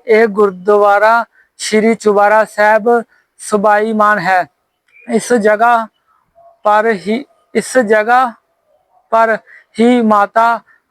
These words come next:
ਹਰਦਈ ਜੀ, ਜੋ ਗੁਰੂ ਸਾਹਿਬ ਜੀ, ਸਾਹਿਬ ਦੀ ਬਹੁਤ ਸ਼ਰਧਾਲੂ ਸੀ ਤੇ ਅੰਤਿਮ ਇੱਛਾ ਪੂਰੀ ਕਰਦਿਆਂ ਉਸ ਵੱਲੋਂ ਸ਼ਰਧਾ ਨਾਲ ਤਿਆਰ ਕੀਤਾ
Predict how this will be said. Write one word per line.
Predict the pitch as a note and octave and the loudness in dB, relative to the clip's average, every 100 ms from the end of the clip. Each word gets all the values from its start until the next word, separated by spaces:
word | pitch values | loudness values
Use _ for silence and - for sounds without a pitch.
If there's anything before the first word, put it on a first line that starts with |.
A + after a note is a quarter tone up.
| G#3+ | -6
ਹਰਦਈ | G3+ G3 A3 A#3 B3 C4 | -2 0 2 2 0 -4
ਜੀ, | F#3+ G3 A#3 A#3+ A3 _ _ - | -8 -4 0 0 -4 _ _ -2
ਜੋ | A3 A3+ | 2 2
ਗੁਰੂ | F#3+ A3 A3+ B3 A#3 _ _ | 0 0 0 0 -2 _ _
ਸਾਹਿਬ | - - G#3 A3 A#3+ | -20 -4 0 0 -2
ਜੀ, | G3 G#3 A#3 B3 E4+ - _ _ - | -6 -2 0 0 -4 -12 _ _ -20
ਸਾਹਿਬ | - G3+ A3+ A#3 | -6 0 0 -2
ਦੀ | G3 A#3 A#3+ | -4 -2 0
ਬਹੁਤ | G#3 G#3+ G#3 A#3+ B3+ B3+ - - _ | 0 0 0 0 0 -2 -4 -16 _
ਸ਼ਰਧਾਲੂ | - G#3 A#3 A3 A3 A3+ | -8 -4 0 0 0 -4
ਸੀ | - G#3 F#3+ E3 _ _ _ _ _ _ _ | -2 -2 -2 -6 _ _ _ _ _ _ _
ਤੇ | A3 A3+ - | 0 0 -2
ਅੰਤਿਮ | A3 A3 G#3 B3 B3 | -2 -2 -4 0 0
ਇੱਛਾ | A#3 - A3+ | 0 -2 -4
ਪੂਰੀ | A3 G#3+ A3 | -4 -4 -4
ਕਰਦਿਆਂ | A#3 G#3 G3 G#3+ | -2 -2 0 -2
ਉਸ | C#4 A3+ G3+ - | -4 -8 -10 -4
ਵੱਲੋਂ | A#3 G#3 G3+ A3+ A3+ - _ _ | -2 0 0 0 0 -4 _ _
ਸ਼ਰਧਾ | - G#3 F#3+ G3+ A#3 | -8 -6 -4 -2 -2
ਨਾਲ | G#3+ G#3+ | 0 -2
ਤਿਆਰ | G#3+ A3 G#3 G#3+ | -2 0 0 0
ਕੀਤਾ | - G3 _ G#3 F3+ | -4 -10 _ -2 -2